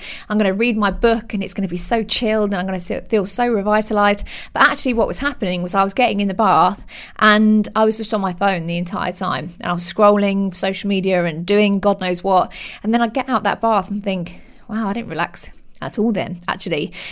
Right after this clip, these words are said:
And what I realised in, in lockdown is that when we had a bit more time, my social media habits and my phone habits were getting worse and worse and worse. I don't know if anyone has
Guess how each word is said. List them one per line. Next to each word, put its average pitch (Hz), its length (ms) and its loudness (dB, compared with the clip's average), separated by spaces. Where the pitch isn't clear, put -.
And 247 180 6
what 311 160 4
I 277 80 4
realised 247 480 2
in, 208 360 -2
in 208 160 2
lockdown 208 640 4
is 196 140 2
that 202 180 2
when 262 180 4
we 302 80 0
had 247 180 -4
a - 40 -4
bit - 160 -8
more 202 160 -4
time, 196 500 0
my 208 340 0
social 285 480 2
media 233 300 2
habits 247 400 -2
and 214 60 0
my 208 120 0
phone 240 280 4
habits 180 360 -2
were 190 80 -2
getting 196 240 -2
worse 202 400 2
and 190 140 -4
worse 185 280 0
and 202 100 -4
worse. 175 300 -2
I 202 40 2
don't - 100 -4
know 220 40 0
if 202 80 -4
anyone 202 280 -2
has 185 200 -4